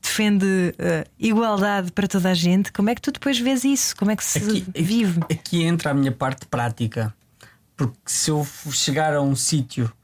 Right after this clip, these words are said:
Speaker 2: em que vejo que as coisas estão todas mal, ou, ou algumas coisas estão muito mal, e eu, eu entro, quer dizer, entro numa, numa
Speaker 1: Entras em parafuso.
Speaker 2: Entro em parafuso. Eu, por exemplo, eu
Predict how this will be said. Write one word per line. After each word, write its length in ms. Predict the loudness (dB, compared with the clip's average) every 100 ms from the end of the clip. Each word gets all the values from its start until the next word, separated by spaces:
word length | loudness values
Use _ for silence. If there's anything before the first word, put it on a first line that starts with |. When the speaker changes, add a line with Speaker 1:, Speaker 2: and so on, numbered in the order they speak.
| _ _ _ _ _
Speaker 2:
em 80 | -6
que 120 | -4
vejo 200 | -2 -2
que 80 | -2
as 80 | -4
coisas 260 | -2 -2 -2
estão 220 | -2 -2
todas 300 | 0 -2 0
mal, 360 | 0 0 -2 -2
ou, 320 | -2 0 0
ou 100 | -2
algumas 400 | -2 0 2 0
coisas 220 | 0 -2
estão 140 | 0 0
muito 320 | 2 2 2
mal, 360 | 0 0 -2 -8 _ _ _ _ _ _ _ -12
e 1160 | -6 -4 -2 0 0 -2 -4 -8 -10 -12 -14
eu, 240 | -14 -14 -12
eu 220 | -4 -2
entro, 720 | 0 0 -2 -2 -2 -4 -8 -6
quer 80 | -6
dizer, 280 | -6 -6 -10 -14 -10
entro 440 | -4 -2 -2 0 2
numa, 560 | 2 2 2 0 0
numa 580 | 0 2 2 0 -2 -6 -10 -12 -14 -18 -2
Speaker 1:
Entras 300 | 0 2 2
em 80 | 2
parafuso. 460 | 0 0 0 0
Speaker 2:
Entro 160 | 0 0
em 200 | 0 0
parafuso. 540 | 0 0 0 -2 -4 -16 _ _ _ _ _ _ _ _
Eu, 140 | -4 -4
por 100 | -2
exemplo, 300 | -2 -2 -2
eu 280 | -2 -2